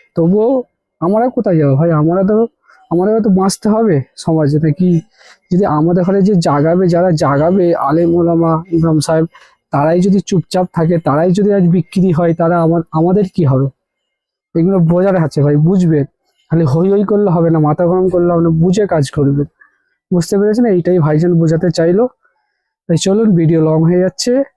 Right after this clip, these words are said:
ভিডিও শেয়ার করবেন, চ্যানেলটি সাবস্ক্রাইব করে, লাইক, কমেন্ট, শেয়ার করবেন। এবং ভাইজান এরকম আরো ভিডিও দেখতে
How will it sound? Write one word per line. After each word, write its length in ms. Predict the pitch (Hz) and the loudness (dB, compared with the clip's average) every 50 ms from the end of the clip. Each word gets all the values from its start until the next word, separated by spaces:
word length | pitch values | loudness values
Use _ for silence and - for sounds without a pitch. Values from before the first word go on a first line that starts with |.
| _ _ _ _ _ _ - - | _ _ _ _ _ _ -6 -2
ভিডিও 200 | 180 160 165 160 | 0 0 0 0
শেয়ার 320 | - - 180 180 185 185 | 0 -2 -2 0 0 0
করবেন, 400 | 190 202 202 208 220 226 233 240 233 _ - 202 196 - _ _ _ _ _ _ - | 0 0 0 0 0 0 0 0 -2 _ -10 -12 -12 -12 _ _ _ _ _ _ -6
চ্যানেলটি 280 | 170 160 160 160 160 | -2 0 0 0 0
সাবস্ক্রাইব 440 | 151 - 170 160 - - - 175 180 | 0 0 -2 -2 -2 -2 -2 -2 0
করে, 100 | 185 196 | 0 0
লাইক, 240 | 190 165 156 156 156 - | 0 0 0 0 -2 -2
কমেন্ট, 240 | - 170 160 170 165 | -2 -2 0 0 0
শেয়ার 220 | - - 175 170 165 | -2 -2 -2 -2 0
করবেন। 260 | 175 190 190 202 196 180 | 0 0 0 0 0 0
এবং 140 | 170 165 | 0 0
ভাইজান 340 | 139 127 147 147 147 156 160 | 0 0 0 0 0 0 0
এরকম 320 | 165 165 156 160 160 160 156 | 0 0 0 0 2 2 2
আরো 160 | 151 151 156 151 | 2 2 2 2
ভিডিও 260 | 156 156 151 160 156 | 0 0 0 0 0
দেখতে 300 | 160 160 - _ - | 0 -2 -4 _ -4